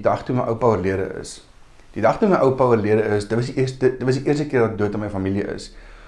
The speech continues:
Ons het nog nie dood in familie gehad nie. So, ek het altyd gevoel, ek weet nie hoe mense identifiseer wat, wat iemand verlore het nie, of, weet, of iemand wat in die dood moes af, ehm, afgee nie, want ek weet nie hoe dit voel nie. Die dag toe my oupa oorlede is, toe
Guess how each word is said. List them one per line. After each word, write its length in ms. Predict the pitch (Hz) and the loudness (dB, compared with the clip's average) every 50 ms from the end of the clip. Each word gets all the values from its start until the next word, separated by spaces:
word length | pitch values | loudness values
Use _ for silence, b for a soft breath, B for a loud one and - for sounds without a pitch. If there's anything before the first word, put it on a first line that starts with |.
| B B B | B B B
Ons 220 | B - 107 - - | B -6 -6 -4 0
het 60 | 120 | 0
nog 120 | 113 113 120 | 0 0 0
nie 80 | 139 | 0
dood 160 | 120 110 107 139 | 0 0 0 0
in 60 | 123 | -2
familie 260 | 110 104 107 107 107 - | -2 -2 -2 -2 -2 -2
gehad 480 | - 95 92 110 131 139 139 - - - - - - | -2 0 2 4 2 2 0 -4 -14 -20 -18 -12 -10
nie. 160 | 92 - - 101 - | -10 -10 -10 -12 -10
So, 300 | - - 107 104 104 104 B B B B B B | -4 -2 0 0 0 -2 B B B B B B
ek 180 | - - 117 139 | -4 -2 0 2
het 80 | - | 2
altyd 300 | 123 147 143 165 147 - | 2 2 2 0 0 0
gevoel, 320 | - 120 - - 139 131 101 | -2 -6 -4 -2 0 2 2
ek 140 | 113 110 104 | 2 2 0
weet 160 | 110 117 113 165 | 0 0 0 2
nie 60 | 151 | 2
hoe 80 | 147 135 | 2 2
mense 320 | 110 98 107 120 120 131 | 2 0 -2 -2 -2 -2
identifiseer 560 | 120 117 113 104 101 107 - - - 147 131 117 | -2 -2 -2 -2 -4 -6 -8 -4 -2 -2 -2 0
wat, 100 | 117 - 117 - 101 | -2 -2 -4 -2 -2
wat 160 | 110 - - 147 | -4 -4 -2 -2
iemand 200 | 117 120 123 120 | -2 -2 -2 -2
verlore 400 | - 104 95 101 104 120 151 151 120 | -4 -4 -2 0 2 2 2 4 4
het 240 | 101 98 95 95 101 | 2 0 0 -2 -4
nie, 120 | 101 101 101 101 B B B B B B B | -6 -4 -4 -6 B B B B B B B
of, 280 | - 101 104 104 - - - - | -8 -6 -6 -6 -8 -14 -10 -6
weet, 180 | 107 104 104 | -6 -4 -4
of 80 | 110 - 110 | -4 -2 0
iemand 180 | 120 127 123 | 0 2 2
wat 140 | 117 110 - 110 | 2 0 0 -2
in 80 | 104 | -2
die 80 | 98 104 | 0 0
dood 160 | 107 117 - | 0 0 -2
moes 140 | 117 - - | -4 -4 -2
af, 320 | 143 180 - - - - - - - - | -2 -2 -2 -4 -10 -16 -18 -18 -8 -4
ehm, 300 | 104 95 95 95 95 92 123 | -2 0 0 -2 -2 0 0
afgee 320 | 147 147 - - - 110 98 | -2 -2 -2 -4 -2 -2 -2
nie, 140 | 98 95 92 | 0 -2 -2
want 240 | 98 95 95 98 B B B B B B | -2 -2 -4 -4 B B B B B B
ek 160 | - 123 110 - | -6 -6 -4 -2
weet 160 | 127 127 131 151 | -4 -2 0 2
nie 80 | 127 | 2
hoe 80 | 120 117 | 2 2
dit 100 | 117 - - | 0 -2 -4
voel 180 | 147 156 156 143 113 | -2 0 0 0 -2
nie. 160 | - - - - b b b b b b b b b b - 117 | -4 -6 -10 -14 b b b b b b b b b b -8 -2
Die 80 | 101 | 0
dag 160 | 131 131 - - | 0 0 0 -2
toe 100 | - 208 | -4 -4
my 120 | 180 - | -2 -2
oupa 240 | 135 127 131 143 120 | -2 -2 0 2 2
oorlede 320 | 107 101 101 107 110 113 113 - 104 101 | 2 2 2 2 4 2 2 2 -2 -4
is, 240 | 98 - - b b b b b b b b b b b b b b b - _ - - _ - - | -4 -6 -10 b b b b b b b b b b b b b b b -20 _ -20 -20 _ -18 -6
toe 580 | - 135 131 131 135 135 135 135 135 135 131 - | -2 0 2 2 2 2 0 0 0 -2 -2 -6